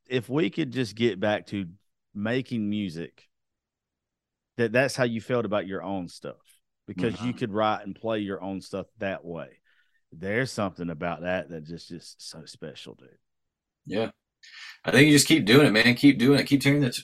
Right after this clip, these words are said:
Speaker 2: carrying the torch, like I said. And, uh, I don't think people know, like you said, they don't know that they're starving. They don't know what they don't know. And, and until they have it in front of 'em, I think it just comes down to that, like, to be able to witness it and see it and be like, "Oh." I mean, everybody,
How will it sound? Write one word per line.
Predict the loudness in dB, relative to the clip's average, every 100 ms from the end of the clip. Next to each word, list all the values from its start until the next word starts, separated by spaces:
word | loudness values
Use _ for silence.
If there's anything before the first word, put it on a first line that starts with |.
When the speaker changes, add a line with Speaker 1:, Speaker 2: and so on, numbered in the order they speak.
| -4
Speaker 2:
carrying | 2 4
the | 4
torch, | 4 4 4 2
like | 2 2
I |
said. | 2 6 6
And, | 6 2
uh, | 2 2 0 -6 -12 0
I | 2
don't | 4
think | 2 8
people | 8 8
know, | 6 6 6 4
like | 2 0 -2
you |
said, | 2 2 4
they | 4
don't | 2
know | 2
that | 2 0
they're |
starving. | -2 0 0 0 -2
They | 0
don't | 0 2
know | 2
what | 2 2
they | 2
don't | 0 0
know. | 0 0 0 0
And, | -2 -4 _ -20 -20 -20 _ _ _ -6
and | -2
until | -2 0 4
they | 4 4
have | 6 6 4
it | 0
in |
front | -2 0 0
of | -2
'em, | -4 -8 _ _ _ _ _
I | -10
think | -4 -4 -2
it |
just | -2 -4 -4
comes | -4 -2
down | -2 -2
to | 0
that, | 0 0 -2
like, | -6
to | -6
be | -2
able | 0
to | 0
witness | -2 -4 -4
it | -4
and | -6 -8
see | -4 0 2
it | 0 -2
and | -6
be | -6
like, | -6 -6 -10
"Oh." | -12 _ _ _ -20 -20 -20 -10 4
I |
mean, | 6 8 8
everybody, | 8 10 10 10 8